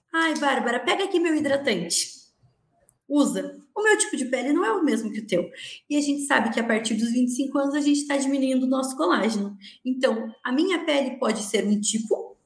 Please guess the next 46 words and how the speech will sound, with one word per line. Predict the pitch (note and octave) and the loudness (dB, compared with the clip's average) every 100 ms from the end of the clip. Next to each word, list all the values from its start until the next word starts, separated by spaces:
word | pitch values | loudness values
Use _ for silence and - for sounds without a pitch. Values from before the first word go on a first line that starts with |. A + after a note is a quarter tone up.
| - | -2
e | D4+ | 0
a | D4+ | 0
tua | D4 E4 | -2 0
outra, | C#4 B3+ B3+ | 2 2 -2
o | - A3+ | -6 0
teu | B3 C4 | 2 4
preciso | C4+ - B3 A#3 | 2 0 0 0
repor | A3+ A3+ C4 C4+ | 0 2 2 2
colágeno | C4 A#3 B3 B3 G3+ G#3+ | 0 -2 2 2 0 0
e | G#3+ | 2
a | |
minha | G#3+ A3 | 2 2
não | G3+ G3 | 2 -2
precisa? | G3 - B3 A#3 F3 E3+ - - - - | -4 -4 0 2 2 0 -4 -14 -6 0
A | |
gente | B3+ B3 | 0 2
sabe | B3 A3+ | 2 2
que | A3+ | -2
a | A#3+ | -2
partir | A#3 A#3 G#3+ | 0 0 0
dos | A3 | 2
vinte | A#3+ | 0
e | A3+ | 0
cinco | A#3 A#3+ | 0 0
anos, | A3+ A3+ A3 | 2 2 2
vinte | A3 A3+ | 0 0
e | |
cinco | A3+ B3+ | 0 -4
anos | A#3+ A#3+ | -4 0
a | C4 | 0
gente | C4 - | 0 -2
tá | - | -2
diminuindo | B3+ C4 B3+ D4 F#4+ F#4 | 2 0 2 0 0 2
o | |
nosso | E4 D#4 - | 0 0 -2
colágeno, | F4 A#3+ G3+ G#3 | 0 0 0 -2
então | G#3+ A3 | -2 0
a | A3+ | 0
pele | A3+ A3+ A3+ | 0 0 0
muda | B3+ B3+ D4 C#4+ C#4 | 2 2 2 0 -2
também | C4 A3 A3+ A3+ - - _ | 0 0 -2 -4 -12 -18 _
de | B3+ | -2
acordo | C4 A#3 A#3 - | 0 0 -2 -4
com | |
o | A3+ | 0
fototipo. | A#3 C4 C4 - C#4+ - | 0 0 0 4 4 2